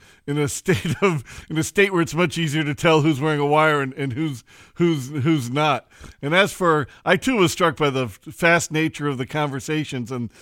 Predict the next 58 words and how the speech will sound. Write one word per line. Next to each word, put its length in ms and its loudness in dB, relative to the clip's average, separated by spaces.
matter-of-fact 720 2
nature. 340 -4
Now, 160 2
I've 240 0
never 280 0
worn 280 0
a 60 0
wire. 500 0
I 80 -2
do 160 -2
know 120 2
people 360 -2
who, 280 -4
<laughs> 180 -12
I 80 0
do 160 2
know 100 4
someone 280 0
who 80 0
has, 600 0
and 160 -4
I, 160 -2
I 100 -2
would 160 0
guess 280 4
if 100 -2
you 100 2
have 140 4
a 60 0
wear, 220 2
there's 280 -2
a, 80 -2
there's 120 -2
a 60 2
goal 220 8
to 60 0
keep 200 -2
your 120 -2
conversations 680 0
very 220 -2
short 420 0
when 180 -2
wearing 240 -2
a 80 -2
wire, 420 2
<laughs> 0 -
just 220 -6
to, 180 2
just 180 -8
to 180 0
lower 360 6
the 160 6
odds 260 6
of 80 -4
screwing 340 2
it 80 4
up 140 2
somehow. 560 -2